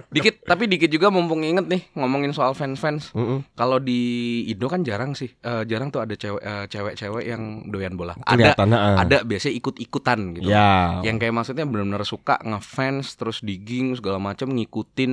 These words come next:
Speaker 2: Mm-mm.
Speaker 1: pertandingan tiap minggu itu kan jarang. Pernah cuy dua, em, tiga kali lah ya, pernah kenal an-, eh, cewek dulu nih. Eh, tiga kali pernah kenal sama cewek, eh, cewek.
Speaker 2: Cewek you.
Speaker 1: Pernah kenal cewek yang doyan bola,
Speaker 2: Mm-mm.
Speaker 1: beneran doyan gitu.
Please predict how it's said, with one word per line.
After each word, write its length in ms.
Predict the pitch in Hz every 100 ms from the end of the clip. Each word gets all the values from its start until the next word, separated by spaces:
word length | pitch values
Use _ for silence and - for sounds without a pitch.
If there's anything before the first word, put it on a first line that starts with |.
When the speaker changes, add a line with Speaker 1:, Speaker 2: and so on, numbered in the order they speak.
| 131
Speaker 2:
Mm-mm. 380 | 120 127 113 104
Speaker 1:
pertandingan 560 | 107 110 110 117 123 120
tiap 160 | 117
minggu 220 | 110 117 120
itu 100 | 147
kan 140 | 147
jarang. 340 | 107 85 87 87 _ - - - - - - -
Pernah 180 | 143 147
cuy 260 | - 139 139
dua, 280 | 120 104 - _ _ _ _ - - -
em, 800 | 113 117 113 110 107 107 110 - _ _ _
tiga 180 | - 104
kali 220 | 95 113 131
lah 160 | 113
ya, 140 | 95 92
pernah 300 | - 101 101
kenal 580 | - 87 90 123 135 139
an-, 360 | - 98 95 -
eh, 220 | 95 92
cewek 400 | 98 87 87 - _ -
dulu 320 | 113 131 117
nih. 160 | 87 - _ _ - - - _ _ -
Eh, 260 | 104 101
tiga 240 | 95 104 101
kali 260 | 95 101
pernah 240 | - 117 107
kenal 240 | 104 107
sama 100 | 120
cewek, 340 | 98 92 92 110 _ _
eh, 180 | - 98 92 _
cewek. 380 | - 156 147 - - - 117 -
Speaker 2:
Cewek 300 | 127 135 139 -
you. 180 | 143 143
Speaker 1:
Pernah 160 | 143 143
kenal 200 | 139 143
cewek 400 | 135 120 104 165
yang 400 | 131 143 170 170
doyan 300 | - 110 110
bola, 320 | 107 87 87 -
Speaker 2:
Mm-mm. 360 | 104 113 117
Speaker 1:
beneran 280 | 101 110 131
doyan 380 | 139 143 107 110
gitu. 180 | 87